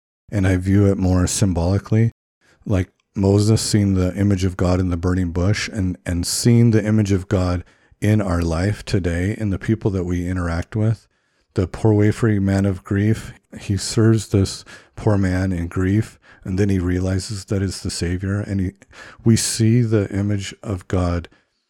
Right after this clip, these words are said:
in the people that we serve, and especially the people that serve us.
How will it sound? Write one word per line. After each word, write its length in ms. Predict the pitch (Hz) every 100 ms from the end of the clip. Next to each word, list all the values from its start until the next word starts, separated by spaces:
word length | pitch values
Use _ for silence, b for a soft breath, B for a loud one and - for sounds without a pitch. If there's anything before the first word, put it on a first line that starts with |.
| _ _
in 180 | 120
the 60 | 95
people 320 | - 104 107
that 120 | 95
we 120 | 92 87
serve, 580 | - 87 90 110 - - _ _ -
and 280 | 104 95 -
especially 560 | - - 98 98 110
the 80 | 92
people 320 | - 98 98
that 160 | 85 -
serve 280 | - 95 87
us. 460 | 87 87 98 -